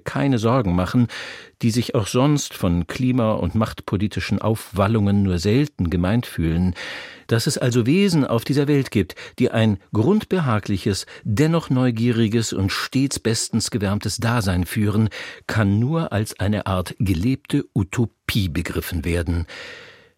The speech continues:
Also so etwas wie Wikipedia, die Florian Weber in der Rundschau ja auch eine Utopie nennt. Wikipedia vermerkt übrigens, dass Burgsinn Standort eines Füllsenders des Bayerischen Rundfunks ist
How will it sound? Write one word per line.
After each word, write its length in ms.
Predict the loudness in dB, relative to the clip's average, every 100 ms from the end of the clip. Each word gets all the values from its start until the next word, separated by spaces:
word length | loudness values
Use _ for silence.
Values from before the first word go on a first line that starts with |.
| _ _ _
Also 180 | -2 0
so 120 | 0
etwas 360 | -2 -2 -4 -2
wie 180 | -4 -4 _
Wikipedia, 640 | -4 0 2 2 0 -4 -10 _ -20 -20 _ -4
die 100 | -4
Florian 500 | 0 0 2 0 2
Weber 280 | 0 0 0
in 100 | 0
der 80 | 2
Rundschau 400 | 0 0 -2 -2
ja 200 | -2 -2
auch 300 | -2 -2 -4
eine 260 | -6 -6 -8
Utopie 460 | -10 -8 -6 -6
nennt. 420 | -4 -6 -8 -16 -20 _ _ _ _ _
Wikipedia 640 | -4 0 -2 -2 -2 -2
vermerkt 440 | -2 0 0 0 0
übrigens, 500 | -2 -2 -2 -4 -2
dass 200 | -4 0
Burgsinn 520 | 0 -2 0 0 0
Standort 600 | 0 -2 0 0 -2 -2
eines 220 | -2 -2
Füllsenders 920 | -4 -2 2 2 2 0 0 0 -2 -6
des 160 | -6
Bayerischen 420 | -2 0 0 -2
Rundfunks 640 | 0 0 -2 -4 -2 -2 -2
ist 400 | 0 0 -2